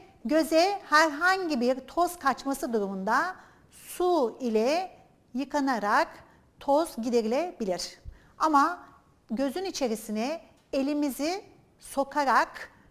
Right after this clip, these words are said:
almaya çalışmamalıyız. Ya da herhangi bir cismi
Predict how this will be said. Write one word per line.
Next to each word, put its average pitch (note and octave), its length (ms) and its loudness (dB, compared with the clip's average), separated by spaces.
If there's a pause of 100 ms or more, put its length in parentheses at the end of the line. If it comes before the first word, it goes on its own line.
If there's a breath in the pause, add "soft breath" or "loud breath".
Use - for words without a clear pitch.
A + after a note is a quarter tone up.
(340)
almaya C4+ 580 6
çalışmamalıyız. F3 1000 -4 (340 soft breath)
Ya D4+ 180 4
da E4 280 4
herhangi D#4+ 680 2
bir A#3 180 0
cismi B3+ 520 -4